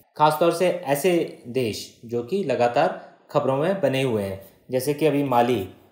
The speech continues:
वहाँ जो तख्ता पलट की घटना हुई है, तो हमें माली को atlas में देख लेना चाहिए। इसी प्रकार Syria और Iraq, जो कि काफ़ी ज़्यादा चर्चा में बने रहते हैं,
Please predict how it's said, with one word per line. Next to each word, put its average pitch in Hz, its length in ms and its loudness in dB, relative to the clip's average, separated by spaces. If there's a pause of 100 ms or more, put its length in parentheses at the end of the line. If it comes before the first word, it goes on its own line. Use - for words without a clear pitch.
(180)
वहाँ 127 300 0
जो 135 400 0
तख्ता 147 260 2
पलट 143 360 2
की 143 100 -4
घटना 135 280 -4
हुई 131 320 -2
है, 92 280 -8 (280)
तो 147 60 0
हमें 139 320 0
माली 113 220 0
को 165 240 -2 (420)
atlas - 360 -4
में 214 260 -6
देख 117 200 -2
लेना 104 220 -4
चाहिए। 87 440 -8 (320)
इसी 135 200 0
प्रकार 170 280 2
Syria 151 460 4
और 139 140 6
Iraq, 120 440 2 (320)
जो 127 80 -4
कि 131 140 -6
काफ़ी 131 280 -2
ज़्यादा 139 240 2
चर्चा 135 340 -2
में 135 140 -2
बने 147 200 0
रहते 131 260 2
हैं, 98 240 -8